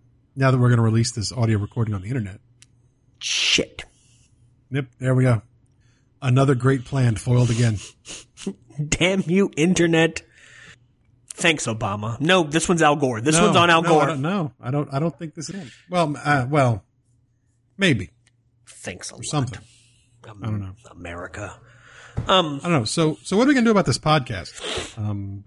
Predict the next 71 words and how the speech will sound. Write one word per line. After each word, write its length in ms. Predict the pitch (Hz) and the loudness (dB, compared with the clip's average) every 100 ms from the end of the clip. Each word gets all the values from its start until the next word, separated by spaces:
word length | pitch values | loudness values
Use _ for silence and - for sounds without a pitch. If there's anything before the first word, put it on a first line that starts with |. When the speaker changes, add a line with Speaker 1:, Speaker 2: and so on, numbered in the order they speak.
| - | -2
Speaker 1:
now 160 | 117 | 0
that 100 | 113 | 2
we're, 320 | 107 104 101 113 | 2 0 -2 0
Speaker 2:
This, 160 | 175 | 0
Speaker 1:
now 100 | 104 | 0
we're 100 | 104 | -6
kinda 200 | - 104 | -6 -10
back 260 | - 104 110 | -8 -8 -4
on 60 | 107 | 0
Speaker 2:
this 140 | 180 185 | 0 2
Speaker 1:
this. 40 | |
Speaker 2:
one 80 | 208 | 0
in 80 | 185 | 0
particular, 440 | 170 185 180 233 | 0 0 4 2
apparently 340 | - 175 175 170 | 2 0 2 4
you're 100 | 151 | 4
dead 240 | 139 160 | 2 0
set 140 | 170 | 2
on 100 | 165 147 | 2 4
releasing 400 | 147 147 156 135 | 2 2 2 2
it, 80 | 127 | 4
although 220 | 127 135 | 4 4
I 80 | 127 | 2
think 200 | 156 139 | 2 0
I've 100 | 131 | 0
just 200 | 135 135 | -2 -2
admitted 280 | 131 131 | 0 0
to, 80 | 127 | 0
like, 160 | 120 117 | -2 -2
three 220 | - 139 | 0 2
different 240 | 127 117 | 2 0
felonies, 400 | 127 135 117 107 | 0 2 0 -2
so 100 | - | -2
thanks 300 | 120 147 143 | -2 -2 -2
for 100 | - | 0
that. 340 | 190 - 98 254 - | 0 2 2 0 0
Speaker 1:
<laughs> 300 | 226 226 - | -4 -4 -6
This 320 | 254 - - - | -4 -4 -4 -10
is 260 | - - | -10 -12
true. 440 | - 233 185 117 110 _ _ - _ _ | -4 0 2 0 -4 _ _ -20 _ _
This 220 | 175 170 151 | -4 0 0
is 140 | 127 | 0
true. 340 | - 120 - - | 0 0 -2 -4
Um, 540 | 135 127 127 123 123 | 0 4 4 4 4
Speaker 2:
You 120 | 143 175 | 4 4
mean, 160 | 160 | 4
like, 280 | 156 139 139 | 2 0 0
the 120 | 143 | 0
rest 260 | 139 156 - | 2 2 0
of 120 | 165 | 0
the 60 | 165 | 2
ones 320 | 156 160 165 | 4 2 0
that 200 | 151 139 | 0 0
may 220 | 139 139 | 0 4
or 80 | 143 | 4
may 140 | 147 139 | 4 4
not 200 | 135 123 | 2 2
show 140 | 156 | 2
up 100 | 143 | 2
in 40 | 143 | 2
the 100 | 135 | 2
R 120 | 135 | 4
S 140 | 127 | 2
S 160 | 135 - | 2 0
feed 260 | - 165 156 | 2 2 2
at 140 | 139 | 0
some 180 | 143 135 | -2 0
point 220 | 151 143 | 0 2
in 60 | 135 | 2
the 80 | |
future? 420 | 127 160 170 226 | 4 2 4 2